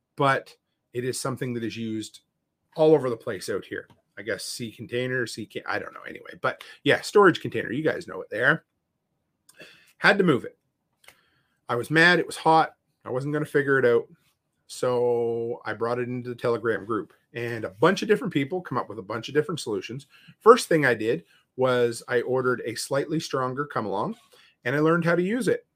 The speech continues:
So I ordered a five ton instead of a four ton, which wasn't much, but I discovered that when you hook it back to itself and you run it through the pulley,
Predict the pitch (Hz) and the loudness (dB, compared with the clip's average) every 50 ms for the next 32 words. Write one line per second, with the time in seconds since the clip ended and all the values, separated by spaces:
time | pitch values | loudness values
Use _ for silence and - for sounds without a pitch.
0 | _ - - 139 123 131 151 175 190 190 175 160 139 - - - 185 190 196 180 | _ -12 -6 -4 0 2 2 4 4 2 2 0 -2 -2 -2 0 0 0 0 -2
1 | - - 127 120 120 120 117 - 131 117 117 104 98 - - 139 120 101 - - | -4 -6 -6 -4 -4 -6 -4 -4 -4 -4 -4 -8 -12 -6 -2 0 0 0 0 -4
2 | - 98 113 131 127 123 - 143 151 160 214 220 180 123 120 123 - - - _ | -10 -10 -8 -8 -10 -6 0 0 0 0 0 0 0 0 0 -2 -4 -10 -18 _
3 | _ _ _ _ _ _ _ _ 185 185 - - - _ _ - 127 120 135 - | _ _ _ _ _ _ _ _ 4 4 4 2 -2 _ _ -14 -12 -10 -8 -8
4 | - - 240 247 208 156 151 180 175 - _ _ _ _ _ _ - 131 117 123 | 2 4 6 6 8 6 4 4 0 -4 _ _ _ _ _ _ -8 -8 -6 -6
5 | 123 120 110 110 - 196 180 - - 110 107 147 185 240 247 _ - 135 113 - | -6 -6 -8 -6 -8 -6 -4 -4 -6 -2 0 0 0 0 -4 _ -4 -4 -4 -4
6 | - - - 95 90 101 - _ _ - - _ _ - 127 135 135 127 139 139 | -4 -6 -6 -6 -6 -8 -10 _ _ -20 -20 _ _ -8 -6 -6 0 2 2 2
7 | 139 120 - - 143 120 117 - _ - 185 156 139 151 175 | 2 -2 -4 -6 -4 -4 -6 -4 _ 2 4 4 4 2 -2